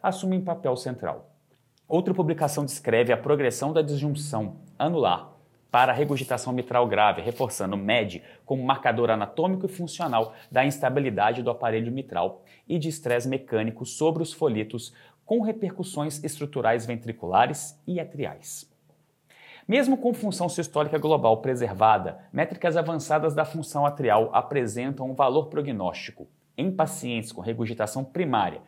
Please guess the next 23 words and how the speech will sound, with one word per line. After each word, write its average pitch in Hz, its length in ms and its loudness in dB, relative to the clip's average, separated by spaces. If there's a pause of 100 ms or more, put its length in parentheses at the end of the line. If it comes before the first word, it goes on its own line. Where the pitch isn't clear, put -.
(160)
submetidos 135 600 -2
à - 100 0
plastia, 110 680 -4 (220)
o 156 80 0
strain 170 300 0
de 190 100 -2
reservatório 156 640 2
atrial 120 360 2
pré-operatório 147 840 2
associa-se 117 640 -6
de 120 80 -8
forma 107 300 0
independente 127 840 -2 (140)
à - 100 -2
mortalidade, 127 840 -2 (220)
com 139 180 -2
valor 117 400 4
incremental 160 920 -2 (100)
sobre 135 260 -2
o 135 60 -2
tamanho 123 600 0
da 185 120 0
cavidade 110 580 2